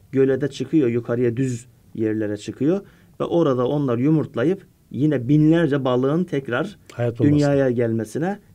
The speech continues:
Speaker 1: vesile oluyorlar. Yani bir milyon belki de balığın içerisinden düşünün belki elli tanesi, yüz tanesi muvaffak oluyor. Ama
Speaker 2: Evet.
Speaker 1: herkes bu yola, yolculuğa çıkmakla kendini mükellef
Speaker 2: Mükellef
Speaker 1: görüyor.
Speaker 2: görebiliyor.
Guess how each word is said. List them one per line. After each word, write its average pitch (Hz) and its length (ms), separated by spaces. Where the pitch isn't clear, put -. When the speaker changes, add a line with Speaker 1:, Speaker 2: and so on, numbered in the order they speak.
Speaker 1:
vesile 156 360
oluyorlar. 107 420
Yani 131 340
bir 202 240
milyon 160 540
belki 147 300
de 139 120
balığın 147 320
içerisinden 147 720
düşünün 139 360
belki 131 240
elli 135 180
tanesi, 120 340
yüz 143 180
tanesi 120 360
muvaffak 101 460
oluyor. - 220
Ama 147 180
Speaker 2:
Evet. 135 80
Speaker 1:
herkes 202 560
bu 170 100
yola, 139 280
yolculuğa 143 640
çıkmakla 160 460
kendini 135 500
mükellef 143 460
Speaker 2:
Mükellef 113 80
Speaker 1:
görüyor. 104 300
Speaker 2:
görebiliyor. 92 420